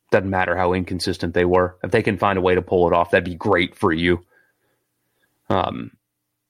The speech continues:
I mean, I, there's no counter argument to that. If they make the tournament, it's great for you.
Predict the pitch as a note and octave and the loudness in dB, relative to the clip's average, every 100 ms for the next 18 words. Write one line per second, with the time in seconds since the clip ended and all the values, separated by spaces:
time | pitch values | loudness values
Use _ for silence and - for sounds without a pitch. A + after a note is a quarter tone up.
0 | _ _ _ _ _ _ _ _ _ _ | _ _ _ _ _ _ _ _ _ _
1 | _ A#2+ G#2+ F#2 F#2 F2+ G#2 F#2+ - G2+ | _ -2 2 2 0 0 2 2 2 -2
2 | F#2 G2 G#2 F#2 F2 - G#2 G2+ G2+ F#2 | 0 -2 0 0 -4 0 0 0 0 0
3 | F2 - G2+ F#2+ F2 - G2+ - G2+ G2+ | -2 0 2 2 2 -2 -6 0 0 0
4 | G2 G2+ G#2+ G2 F2 E2+ - - F2 - | -2 -2 0 0 -2 -4 -6 -2 -2 -2
5 | - E2 E2 | -6 -2 0